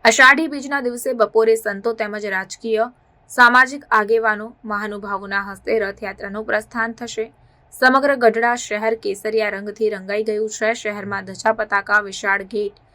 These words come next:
કટઆઉટથી ગઢડા શહેરને સુશોભિત કરવામાં આવ્યું છે.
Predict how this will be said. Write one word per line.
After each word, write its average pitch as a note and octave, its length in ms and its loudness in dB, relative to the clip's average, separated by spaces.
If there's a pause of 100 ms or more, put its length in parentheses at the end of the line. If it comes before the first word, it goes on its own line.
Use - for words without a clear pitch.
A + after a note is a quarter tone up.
(260)
કટઆઉટથી B3+ 560 4
ગઢડા G#3 360 0
શહેરને G3+ 460 -8
સુશોભિત G#3 600 -6
કરવામાં F#3+ 420 -6
આવ્યું F#3 220 -12
છે. F#3+ 240 -6